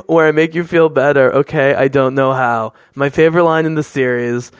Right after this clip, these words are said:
maybe my favorite line between two best friend characters on television ever. It is, says everything. She wants things to be better with Trish.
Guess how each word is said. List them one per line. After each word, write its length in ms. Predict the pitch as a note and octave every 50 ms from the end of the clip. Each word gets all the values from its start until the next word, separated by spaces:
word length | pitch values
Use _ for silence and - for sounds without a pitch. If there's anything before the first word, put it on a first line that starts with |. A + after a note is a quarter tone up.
| _ _ _ C3+ _ -
maybe 320 | - C#3+ D3+ D#3+ E3+ F3+
my 160 | F3 E3 E3
favorite 280 | E3+ E3 D#3+ C#3+ C#3+ C#3+
line 260 | C3+ B2+ C3 C3+ C#3
between 320 | C3+ C3 - D3+ D3 C#3+ C3+
two 160 | - D3+ C#3+
best 240 | C3+ C3+ C3 B2+ -
friend 180 | C#3 B2+ C3
characters 420 | - C#3 B2+ B2+ B2 - B2 A#2+ A#2+
on 140 | A#2+ A#2+
television 580 | A#2 C3 B2 A#2+ B2 A#2 A#2 A#2 A#2 A#2 A#2+ G#2
ever. 480 | G#2 A#2 A2+ A2 A2 A2 A2 A2 G#2+ - _ _ - - - _ _ -
It 180 | C#3+ C#3+ - -
is, 260 | - D3+ D#3 D3 C#3+ - - C#3 A#2+ A#2+ C3+
says 300 | - - D#3 D3 D3+ D3+ -
everything. 840 | C3+ C#3 C#3+ C3+ C#3 C#3 C3 - B2 A#2+ A#2 A#2 A#2 A#2 A2+ A#2 - _ - - _ _
She 180 | - - - D#3+
wants 440 | C#3+ C#3+ D3 D#3 D3+ - - -
things 340 | - - - - D#3 D3+ C#3+ -
to 80 | D3
be 40 | C#3
better 260 | C3+ C3 B2 A#2 B2
with 160 | A#2+ A#2+ A#2+
Trish. 440 | - - C3 B2 B2 B2 A#2+ - -